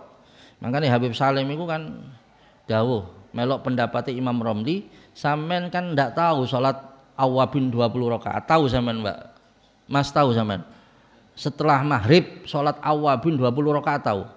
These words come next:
Cek wangele nggih. Makane Ha-, Habib Salim ngendikan, "Lek salat tarawih niatono ambek salat awabin, usolli sunnatat tarawihi adaan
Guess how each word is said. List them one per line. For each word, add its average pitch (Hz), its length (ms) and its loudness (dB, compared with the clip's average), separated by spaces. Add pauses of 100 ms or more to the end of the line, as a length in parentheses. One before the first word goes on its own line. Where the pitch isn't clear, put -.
(880)
Cek - 160 -12
wangele 120 800 -4
nggih. 101 160 -8 (400)
Makane 123 560 -2
Ha-, 123 240 -4
Habib 120 320 0
Salim 139 320 0
ngendikan, 123 560 -2 (320)
"Lek 175 240 -4
salat 175 320 0
tarawih 120 800 0
niatono 156 640 -4
ambek 143 320 -4
salat 147 320 -4
awabin, 156 480 -2 (320)
usolli 156 800 0
sunnatat 147 560 -2
tarawihi 143 800 0
adaan 131 720 -2